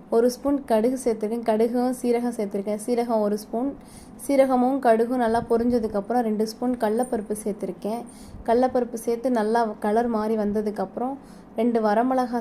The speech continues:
சேர்த்துருக்கேன். அஞ்சு பச்சை மிளகா சேர்த்துருக்கேன். காரத்துக்கு இதுதான் அப்படின்னாலும் நிறையா சேர்த்துருக்கேன். கருவேப்பிலை சேர்த்து கருவேப்பிலையும் நல்லா பொரிஞ்சதுக்கப்புறம் வெங்காயம் சேர்த்து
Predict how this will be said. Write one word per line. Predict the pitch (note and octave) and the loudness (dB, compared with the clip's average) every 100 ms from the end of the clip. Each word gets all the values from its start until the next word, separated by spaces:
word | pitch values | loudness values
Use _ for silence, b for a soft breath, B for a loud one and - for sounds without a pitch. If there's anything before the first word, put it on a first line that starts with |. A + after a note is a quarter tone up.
| A3+ | -2
சேர்த்துருக்கேன். | G#3 G3+ G3 - G#3 B3 B3+ B B B - - - - - | -4 -4 -6 -4 -4 -4 -6 B B B -20 -20 -20 -20 -6
அஞ்சு | A3 A#3 | -2 0
பச்சை | A3+ A3 B3+ | 2 0 0
மிளகா | C4 B3 A#3+ | 0 -2 -2
சேர்த்துருக்கேன். | A#3 G#3+ G#3 G#3+ G#3 | -4 -2 -2 -2 -2
காரத்துக்கு | G#3 A3+ A3+ A#3+ A3 | 0 0 0 0 0
இதுதான் | G#3+ A3 A3 | 2 2 2
அப்படின்னாலும் | G#3+ G#3 A3+ A#3 | 0 -2 -2 -2
நிறையா | G#3 A3 A3 | 0 -2 -2
சேர்த்துருக்கேன். | G#3+ G#3+ G3 - G#3 B3+ - B B B - | -6 -6 -8 -4 -4 -4 -8 B B B 0
கருவேப்பிலை | B3 C#4+ C#4 B3 | 6 6 4 2
சேர்த்து | A#3+ A3 A#3+ | 0 -2 0
கருவேப்பிலையும் | A#3+ A3 A#3 A#3 A#3 | 0 0 0 -2 -2
நல்லா | A3 A3+ A3 | 0 0 0
பொரிஞ்சதுக்கப்புறம் | A3+ A#3 A3+ G#3+ G#3 G#3 C4+ B3 | -2 0 -2 -2 -6 -6 -6 -4
வெங்காயம் | A3 A3 A#3+ A#3 A3+ | -2 0 0 0 -4
சேர்த்து | G#3 G3+ | -6 -4